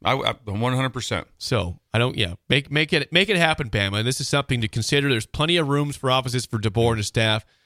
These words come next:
Speaker 2: And like we said, he probably doesn't want to take that spot anyways because of what he's following.
Speaker 1: Yes. One thing out there also for the breakers,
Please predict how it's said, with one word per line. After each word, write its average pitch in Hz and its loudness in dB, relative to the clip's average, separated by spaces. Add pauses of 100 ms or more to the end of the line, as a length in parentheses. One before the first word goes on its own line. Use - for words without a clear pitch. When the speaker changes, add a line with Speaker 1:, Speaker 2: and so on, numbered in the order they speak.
(260)
Speaker 2:
And 107 0
like 120 0
we 120 -2
said, 104 0
he 127 0
probably 143 4
doesn't 123 -2
want 123 0
to 113 -8
take 113 0
that 110 0
spot 104 -2
anyways 98 0
because 98 0
of 92 -6
what 104 0
he's 95 -4
following. 85 -6 (140)
Speaker 1:
Yes. - -4 (460)
One 147 2
thing 156 2
out 135 0
there 123 -2
also 117 -2
for 107 -6
the 101 -4
breakers, 104 -2